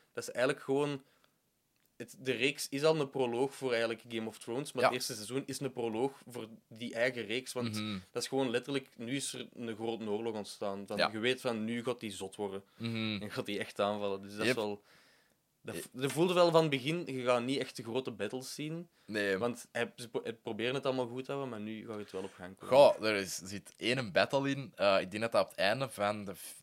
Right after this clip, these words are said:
Speaker 2: derde of de vierde is of zo, dat, dat Damon, eh, tegen die, eh,
Speaker 1: Ah, ja, ja, dat was ook wel
Speaker 2: die
Speaker 1: nice.
Speaker 2: krabmensen is aan
Speaker 1: Ja,
Speaker 2: het
Speaker 1: ja, ja.
Speaker 2: vechten. De, ah, hoe heette die nu weer?
Speaker 1: Eh.
Speaker 2: Eh, de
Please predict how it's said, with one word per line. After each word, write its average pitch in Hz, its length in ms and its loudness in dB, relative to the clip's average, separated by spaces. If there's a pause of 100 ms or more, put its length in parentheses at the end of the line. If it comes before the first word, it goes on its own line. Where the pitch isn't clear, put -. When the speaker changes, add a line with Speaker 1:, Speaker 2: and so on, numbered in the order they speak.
Speaker 2:
derde 101 300 -2
of - 60 -4
de 82 120 -12
vierde 87 320 -4
is 80 100 -6
of 80 100 -8
zo, 78 180 -4
dat, 78 280 4
dat 82 220 0
Damon, 101 460 -2
eh, 85 180 4 (120)
tegen 87 300 -6
die, 85 220 -2
eh, 82 100 6
Speaker 1:
Ah, 80 60 6 (200)
ja, 151 100 12
ja, 135 220 8
dat 113 100 2
was 117 180 2
ook 107 140 -6
wel 101 140 -4
Speaker 2:
die 95 120 -6
Speaker 1:
nice. 95 140 -8
Speaker 2:
krabmensen 127 460 0
is 127 120 -4
aan 135 60 2
Speaker 1:
Ja, 127 120 6
Speaker 2:
het 135 80 6
Speaker 1:
ja, 135 120 6
ja. 131 100 6
Speaker 2:
vechten. 143 160 2 (300)
De, 98 300 4
ah, 107 200 4
hoe 101 100 6
heette 98 280 -4
die 92 120 -2
nu 87 120 -2
weer? 87 280 -4 (640)
Speaker 1:
Eh. 107 260 -12
Speaker 2:
Eh, 98 800 4
de 85 520 0